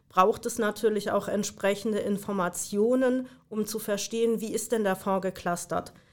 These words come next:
Das ist mit E S G jetzt passiert. Wir haben also eine Clusterung, in der wir feststellen, wie grün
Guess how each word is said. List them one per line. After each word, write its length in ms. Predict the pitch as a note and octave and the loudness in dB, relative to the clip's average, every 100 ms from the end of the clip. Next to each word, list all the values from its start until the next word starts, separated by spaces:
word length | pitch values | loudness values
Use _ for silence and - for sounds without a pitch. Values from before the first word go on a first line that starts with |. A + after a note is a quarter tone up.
| _ - | _ 2
Das 160 | A3 | 2
ist 140 | C4+ - | 4 4
mit 280 | B3+ B3+ A#3 | 4 2 -2
E 100 | B3 | 0
S 140 | B3 | 0
G 240 | B3 A#3+ | -4 0
jetzt 240 | A#3+ A3 - | 0 0 -4
passiert. 580 | F3+ F3 - C#4+ F4+ - | -4 -2 4 4 4 0
Wir 120 | G3+ | 0
haben 240 | G#3 G#3+ | 0 -2
also 240 | G3+ G3 G3 | -4 -2 -2
eine 300 | F#3+ F#3+ F#3 - _ _ | 0 -2 -4 -12 _ _
Clusterung, 880 | - A3 - - C#4+ C4 C4 C4 C4 A3 | 4 4 4 -2 2 4 4 2 -2 -4
in 180 | G#3 G#3 | -2 0
der 280 | G3+ G3+ F#3+ | 2 0 2
wir 140 | G3 | -2
feststellen, 840 | - A3 A3 - A3+ A3 A3+ G3+ | 0 -4 -2 0 2 2 0 -2
wie 200 | G3 G#3+ | -4 -6
grün 420 | - - G3+ A3 | -10 -10 -10 -8